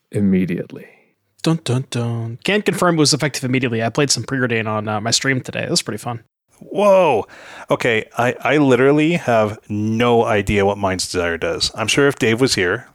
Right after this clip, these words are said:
Speaker 3: he'd be like, "What?"
Speaker 2: I, uh, I am a, I, I well know what that card does. I played quite a bit of that in a format called Extended that many listeners might not even know what that word means in terms of Magic. But yeah, that was, uh, that's an oldie but a goodie.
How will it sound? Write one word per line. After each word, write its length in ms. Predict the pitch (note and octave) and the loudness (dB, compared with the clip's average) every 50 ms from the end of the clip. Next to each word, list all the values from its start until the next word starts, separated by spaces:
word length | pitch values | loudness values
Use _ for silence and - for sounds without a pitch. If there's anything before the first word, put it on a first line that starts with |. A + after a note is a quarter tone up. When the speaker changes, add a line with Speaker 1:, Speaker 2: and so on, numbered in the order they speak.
| _ _ | _ _
Speaker 3:
he'd 200 | - - A#2 G2+ | -10 -8 -6 -4
be 160 | G2+ G#2+ G#2 | -2 2 2
like, 300 | G#2 G#2+ G2+ F#2+ F#2+ - - | 4 4 4 2 0 -4 -6
"What?" 680 | F#3+ G#3 G#3 B3 B3 B3 A#3+ A#3 - - - - - - - - - _ _ _ _ - | -6 0 2 4 4 4 4 2 0 0 -2 -2 -2 -6 -12 -20 -20 _ _ _ _ -2
Speaker 2:
I, 300 | C3+ C#3 D3 D3+ D3 C#3 | 0 0 2 2 2 2
uh, 220 | C#3 C3 B2+ B2+ - | 2 2 2 0 0
I 200 | - D3+ E3 F3+ F#3 | 0 0 2 2 2
am 320 | G3 G3 F3+ E3 D3 C#3+ | 2 2 2 2 2 2
a, 280 | C3+ C3+ C3 B2+ B2 - - | 2 2 0 0 -2 -2 -2
I, 240 | C3+ D3+ F3 - - | -2 -2 -2 -2 0
I 120 | D#3+ E3+ F#3 | 0 0 0
well 360 | D#3+ D3 D#3+ F#3+ G3+ G#3+ G3+ | 2 2 4 4 4 4 4
know 220 | G3 G3 F3+ D#3+ D3 | 4 4 4 4 4
what 160 | C#3 C3 - | 4 2 2
that 180 | C3 B2 A#2 - | 0 -2 -4 -4
card 220 | - G#2+ G2+ - | -8 -10 -8 -6
does. 200 | G#2 G#2 G2+ - B2 | -6 -4 -2 -2 -2
I 40 | A#2+ | 0
played 200 | - D#3+ D3 - | -2 -2 -2 0
quite 220 | - F3+ F#3 F3+ | 0 2 2 2
a 40 | E3 | 2
bit 140 | C#3+ D#3+ D3 | 2 0 0
of 100 | C#3 A#2+ | 0 2
that 240 | C#3 C3 C3+ - - | 0 0 0 0 -2
in 260 | C#3 C3+ C3+ C3 B2+ | 0 0 0 0 -2
a 120 | - B2+ B2+ | -4 -6 -2
format 340 | - F3 F3 E3 D#3+ D3+ | 0 0 2 2 2 0
called 200 | - - D3+ C#3+ | 2 0 0 0
Extended 760 | - - - - - - D#3+ E3 F#3+ G3 A#3 B3 B3+ B3 - | 0 0 0 0 0 2 2 2 2 2 2 0 0 0 0
that 240 | - D#3 D#3 D3 - | 2 2 2 0 0
many 300 | C3+ D3+ E3+ F#3 G3+ G3 | 0 2 2 4 4 4
listeners 440 | F#3 F#3+ F#3+ - - F3+ E3+ C#3+ C3+ | 4 4 4 4 2 2 2 2 2
might 160 | D#3 D#3+ D#3+ | 0 0 2
not 200 | D#3+ D#3 D#3 D#3+ | 2 2 2 2
even 240 | D#3 C#3+ D3+ C3+ C3+ | 2 2 2 2 2
know 120 | C#3+ D3 | 4 4
what 140 | C#3+ C3+ - | 4 2 2
that 220 | - C3+ B2 A#2 - | 0 0 0 0 0
word 260 | B2+ B2+ A#2+ A#2 B2 | 0 -2 -2 -2 -2
means 300 | C#3 D3 D#3+ D#3+ D3+ D3+ | 0 2 4 4 2 2
in 60 | C3 | -2
terms 320 | B2 - C#3 C#3 B2+ - C3 | -2 -4 -4 -2 -2 -4 -4
of 120 | A2+ - | -4 -2
Magic. 480 | C#3 D#3+ F3+ D#3+ F#3 G#3 G3+ - - - | 0 0 2 2 2 2 2 0 -4 -2
But 240 | - B2 A#2+ G#2+ - - | 0 0 0 -2 -4 -4
yeah, 160 | - C3+ A#2+ | -4 -2 0
that 160 | A#2+ B2+ C3 | 0 -2 0
was, 280 | C3 C#3 C3+ A#2 - - | 0 0 0 0 2 2
uh, 180 | C3 B2 A#2 - | 2 2 0 0
that's 240 | - D#3 F3 - - | 0 0 0 2 2
an 60 | D3 | 2
oldie 500 | C3 G#2+ C3+ D#3 F3 F3 F3+ F3+ F#3 F3 | 2 2 4 4 4 4 4 2 2 2
but 140 | D#3 D#3 D3+ | 2 0 0
a 20 | |
goodie. 380 | C#3 C3+ B2 G#2 G2+ F#2+ - | 0 0 -2 -2 -4 -10 -14